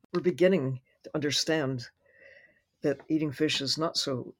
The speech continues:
as healthy as many proponents say it is because of what we're putting into the ocean that winds up back in the food chain. Everything from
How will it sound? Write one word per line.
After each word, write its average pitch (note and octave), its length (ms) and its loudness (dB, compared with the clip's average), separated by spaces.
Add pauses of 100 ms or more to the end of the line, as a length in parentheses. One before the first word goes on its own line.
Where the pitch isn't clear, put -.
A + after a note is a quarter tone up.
as B2+ 180 -8
healthy C#3 420 -4
as B2 340 -2 (380)
many C#3+ 240 -2
proponents C3+ 720 -4 (140)
say C#3 300 2
it B2 100 0
is C3+ 380 -4 (600)
because C3 320 -4
of C#3 160 -8
what D3 180 -4
we're D3 140 -4
putting F#3 460 -2
into G#3 260 -2
the F3+ 160 -4
ocean B2 420 -6 (280)
that D3 140 -6
winds D#3 320 0
up D3 120 -4 (100)
back C3 220 -6
in C3+ 60 -6
the C#3+ 80 -6
food F3+ 260 -4
chain. A#2+ 400 -6
Everything D3+ 420 -4
from B2+ 320 -4